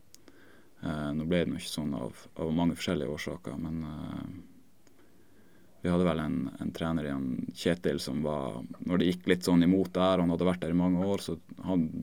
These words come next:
virket litt sånn lei og, og var veldig sånn at han måtte få ting på sin måte,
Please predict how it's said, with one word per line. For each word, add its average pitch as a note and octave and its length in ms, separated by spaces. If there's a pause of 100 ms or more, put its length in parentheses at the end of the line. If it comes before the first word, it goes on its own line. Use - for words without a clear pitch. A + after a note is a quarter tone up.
(280)
virket F2+ 340
litt F2+ 140
sånn D#2+ 160
lei G2+ 340
og, D2+ 200 (1080)
og G2 80
var F2 200 (280)
veldig G2 160
sånn F2+ 220
at - 260 (160)
han F#2+ 160
måtte D#2+ 260
få F#2 220
ting F2 240
på F2 80
sin - 240
måte, C2 320